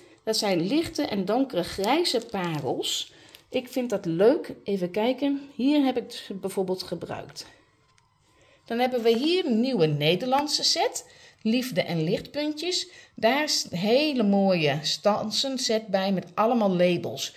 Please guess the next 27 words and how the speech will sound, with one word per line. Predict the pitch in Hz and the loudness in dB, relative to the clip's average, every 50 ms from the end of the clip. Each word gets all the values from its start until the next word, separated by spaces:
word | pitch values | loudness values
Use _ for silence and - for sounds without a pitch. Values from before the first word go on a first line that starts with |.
| - - - - - _ | -18 -20 -20 -20 -20 _
Die | _ 220 233 | _ 0 2
je | 240 | 2
natuurlijk | 226 220 208 226 196 196 | 2 2 2 0 2 6
ook | 185 190 202 202 | 6 6 6 6
gewoon | - - - - 262 262 226 202 196 196 196 202 220 - - - | -2 -10 0 2 2 4 6 6 6 6 4 2 0 -4 -8 -16
voor | - - 202 196 190 190 | -4 2 4 4 4 4
totaal | - 202 202 - 214 196 202 208 | 0 -2 0 2 2 2 4 2
andere | 202 - - 165 151 151 151 135 139 135 | 0 2 2 2 2 2 0 -2 -4 -2
teksten | - 127 135 - - - 120 - | -4 -4 -4 -4 -8 -8 -8 -8
kunt | - 147 143 - | -8 -8 -8 -6
gebruiken. | 156 147 131 135 135 139 139 156 147 - | -8 -8 -6 -2 -2 -2 -2 -4 -6 -6
Ze | - 196 | -4 -4
zijn | - 233 220 226 226 | -2 -2 -2 -2 -2
erg | - 254 269 277 277 180 | 0 0 0 0 -2 0
leuk, | 170 165 185 220 233 | 4 4 4 4 4
die | 233 247 233 | 0 -2 4
labels. | 233 233 247 262 262 349 440 466 453 - - - - - - - - - - - - - _ _ _ _ _ _ _ _ | 6 6 6 6 6 6 4 4 4 2 -2 -6 -12 -20 -20 -20 -20 -20 -20 -20 -20 -20 _ _ _ _ _ _ _ _
Eh, | 233 226 220 | 2 2 4
hierachter | 214 208 233 247 240 - - 262 269 - - 202 190 | 4 4 2 2 2 4 4 2 2 2 -4 -2 0
zie | - - 254 240 | 0 0 0 2
je | 226 208 - | 0 2 4
ook | - 214 202 214 | 2 2 2 2
weer | 208 196 190 185 - - | 0 2 2 2 2 -2
gebruik | - - 196 175 175 175 208 233 247 240 | -4 -4 -4 -2 0 4 4 4 4 4
van | - 208 202 | 0 -2 0
de | 175 | 0
stempels. | 156 - - - - - 180 156 180 196 196 233 330 392 523 480 - - - - | 2 0 0 -2 0 0 0 2 2 0 0 0 2 2 2 2 2 -2 -2 -4